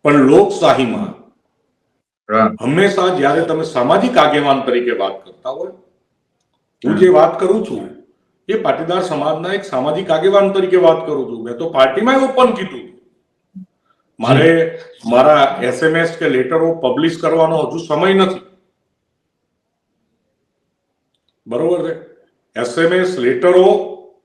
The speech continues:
Speaker 1: બધું જ બહુ પર્ટિક્યુલર રીતે હું એડવાન્સ ચાલુ છું. અને એડવાન્સ ચાલ્યા પછી જ્યારે સમાજની કોઈ વાત સ્વીકારવામાં નથી આવતી તો હું જાહેરમાં બોલું છું. હું ભારતીય જનતા પાર્ટીનો કાર્યકર છું, હું ભાજપને જીતાડવા મહેનત કરી છે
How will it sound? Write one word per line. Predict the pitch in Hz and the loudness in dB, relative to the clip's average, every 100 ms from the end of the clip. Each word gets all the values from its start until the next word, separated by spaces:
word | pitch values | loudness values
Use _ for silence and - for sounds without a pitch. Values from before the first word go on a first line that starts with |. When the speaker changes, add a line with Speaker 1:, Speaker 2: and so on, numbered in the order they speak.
| _ _ _ _ _ | _ _ _ _ _
Speaker 1:
બધું | 123 156 202 | -4 0 2
જ | |
બહુ | 202 196 | 2 2
પર્ટિક્યુલર | 160 190 202 233 233 | 2 0 -4 2 2
રીતે | 208 214 | 2 0
હું | 190 185 | 2 4
એડવાન્સ | 156 180 220 214 | 4 4 2 2
ચાલુ | 214 185 165 | 0 0 -2
છું. | - - - _ _ _ _ _ _ _ _ _ _ _ _ _ _ _ _ | -6 -14 -20 _ _ _ _ _ _ _ _ _ _ _ _ _ _ _ _
અને | 120 120 | -4 -4
એડવાન્સ | 147 170 196 185 | 0 0 -2 -2
ચાલ્યા | 160 180 | 0 0
પછી | 185 170 180 214 | 0 -4 -4 -4
જ્યારે | 185 160 170 | 0 0 0
સમાજની | 160 151 165 165 180 | -4 -2 -2 -2 -6
કોઈ | 160 165 | -4 -2
વાત | 160 160 | 0 0
સ્વીકારવામાં | 160 135 143 147 151 156 143 | -2 -10 -6 -6 -4 -4 -4
નથી | 113 - 196 | -6 -4 0
આવતી | 175 147 117 127 _ _ _ _ _ _ _ _ _ _ | 2 0 -6 -16 _ _ _ _ _ _ _ _ _ _
તો | - | 2
હું | 247 | 2
જાહેરમાં | 247 240 269 262 247 | 4 4 4 2 2
બોલું | 226 214 190 | 2 2 0
છું. | - - - _ _ _ _ _ - | -4 -10 -18 _ _ _ _ _ -2
હું | 139 165 | -2 0
ભારતીય | 107 - 165 | -2 -2 -2
જનતા | 156 139 165 | -2 2 2
પાર્ટીનો | 165 156 165 180 | 4 2 2 -2
કાર્યકર | 165 117 143 - 175 | 0 2 2 0 0
છું, | 190 | 0
હું | 190 | 0
ભાજપને | - - 139 147 | 0 -2 -4 -8
જીતાડવા | 120 110 135 151 151 | -10 -6 -2 2 2
મહેનત | 123 127 156 | 2 -2 -4
કરી | 170 175 180 | -4 -2 0
છે | 185 190 - _ | 0 -2 -10 _